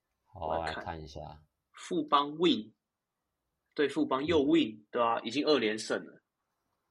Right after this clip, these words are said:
Speaker 1: 哦，
Speaker 2: 第一场是一零三比九九赢球，第二场是一零四比八九赢球。哇。
Speaker 1: 欸，都，第二场赢蛮多的。
Speaker 2: 对啊，那这样看起来是不是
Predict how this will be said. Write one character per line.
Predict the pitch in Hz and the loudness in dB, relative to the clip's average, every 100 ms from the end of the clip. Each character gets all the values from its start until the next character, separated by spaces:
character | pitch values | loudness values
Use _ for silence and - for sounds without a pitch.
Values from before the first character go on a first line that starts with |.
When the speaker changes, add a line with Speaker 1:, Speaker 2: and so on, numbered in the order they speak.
| _ _ - | _ _ -14
Speaker 1:
哦， | 85 85 | -6 0
Speaker 2:
第 | 104 | 2
一 | 120 | 2
场 | - 117 - - | 2 0 0 -4
是 | - 165 151 139 127 - _ - | 0 4 4 4 -2 -10 _ -6
一 | 190 | -4
零 | 170 143 | 0 0
三 | 156 160 | 2 0
比 | 139 | -2
九 | 113 113 117 | -2 0 0
九 | 123 76 - _ _ | -2 -6 -8 _ _
赢 | - 110 120 | -8 -6 -4
球， | - - - _ - | -6 -8 -14 _ -4
第 | 151 | 2
二 | 151 | 2
场 | 147 113 110 | 2 -2 -4
是 | - 131 120 117 - _ _ _ - | -4 -2 -2 -6 -12 _ _ _ -4
一 | 190 196 | 0 4
零 | 139 | 4
四 | 147 - 165 | 2 0 0
比 | - 92 | 0 -4
八 | - 123 127 | 0 2 2
九 | 120 - | -2 -6
赢 | 107 104 | -8 -10
球。 | - - - _ _ _ _ _ _ _ _ _ _ | -10 -10 -12 _ _ _ _ _ _ _ _ _ _
哇。 | - - - - - | -6 -6 -8 -18 -10
Speaker 1:
欸， | 101 98 - - | -6 -6 -10 -10
都， | - - _ _ - | -10 -10 _ _ -6
第 | 135 | -4
二 | 131 | -4
场 | 95 80 | -6 -10
赢 | |
蛮 | 82 82 90 | -10 -12 -8
多 | 87 87 | -8 -8
的。 | - - _ _ _ _ _ _ _ | -10 -16 _ _ _ _ _ _ _
Speaker 2:
对 | 120 120 | -4 -2
啊， | 120 120 - | -2 -4 -10
那 | 131 120 | -6 -4
这 | 131 | -4
样 | 127 | -4
看 | - 151 | 0 0
起 | 123 | 0
来 | 107 110 | -4 -4
是 | 127 | -4
不 | 117 | -4
是 | 110 117 113 107 | -4 -4 -4 -4